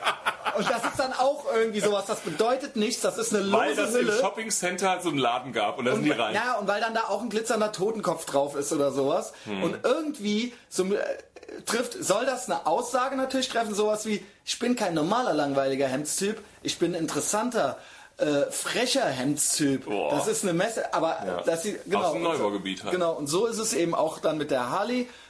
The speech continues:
Speaker 1: Es soll dann, es, es soll ja auch ein Statement sein,
Speaker 2: Ja.
Speaker 1: nur wir wissen natürlich, dass es genau das Gegenteil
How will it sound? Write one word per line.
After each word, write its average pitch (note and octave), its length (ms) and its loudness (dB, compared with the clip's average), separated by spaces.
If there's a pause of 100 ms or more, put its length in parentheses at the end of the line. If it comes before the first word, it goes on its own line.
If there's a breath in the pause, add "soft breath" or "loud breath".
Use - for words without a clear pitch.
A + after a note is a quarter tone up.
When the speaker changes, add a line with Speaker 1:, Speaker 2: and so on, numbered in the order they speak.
(120)
Speaker 1:
Es - 200 0
soll G3 220 4
dann, G#3 280 -2
es, - 160 -2
es F#3+ 200 0
soll F#3 160 2
ja G#3 180 0
auch F3 240 2
ein F3 80 -6
Statement F3 580 0
sein, C3+ 400 0
Speaker 2:
Ja. F#2 220 -2
Speaker 1:
nur F3 340 2
wir C#3+ 140 0
wissen E3+ 180 0
natürlich, D#3 400 0
dass C#3+ 160 2
es - 240 -10
genau C#3 300 0
das C#3 220 -2
Gegenteil A#2 680 0